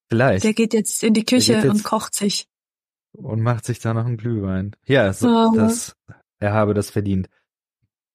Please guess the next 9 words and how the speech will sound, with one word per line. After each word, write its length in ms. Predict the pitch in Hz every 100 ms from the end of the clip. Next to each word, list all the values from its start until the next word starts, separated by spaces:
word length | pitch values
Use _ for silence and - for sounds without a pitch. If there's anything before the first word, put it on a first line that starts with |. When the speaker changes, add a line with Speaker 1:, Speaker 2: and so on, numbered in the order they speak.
| _ -
Speaker 1:
Ich 140 | 139
mein, 180 | 175 -
ein 220 | 139 180 165
Highlight 360 | 170 151 143
war 100 | 131
tatsächlich 600 | 131 123 123 113 117 -
auch 300 | - 110 107 -
die 160 | 107
Hochzeit. 540 | 107 120 - 101 110